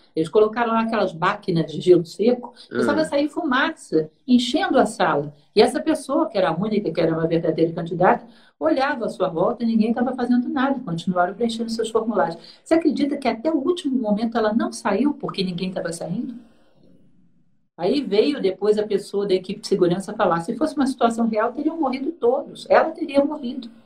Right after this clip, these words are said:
Speaker 1: E foram perguntar pra ela por que ela fez aquilo. "Ah, porque ninguém saiu.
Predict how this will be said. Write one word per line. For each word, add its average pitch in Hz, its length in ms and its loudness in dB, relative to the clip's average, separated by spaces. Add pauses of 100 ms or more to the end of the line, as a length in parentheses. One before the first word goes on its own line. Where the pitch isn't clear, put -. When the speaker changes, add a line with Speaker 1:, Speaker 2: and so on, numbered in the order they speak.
(380)
Speaker 1:
E 226 100 0
foram 285 200 4
perguntar 262 340 0
pra 247 220 -2
ela 240 160 2
por 320 240 -6
que 247 100 -4
ela 220 180 2
fez 214 160 0
aquilo. 214 220 -2
"Ah, 240 80 -2
porque 285 260 -4
ninguém 277 400 2
saiu. 165 540 -2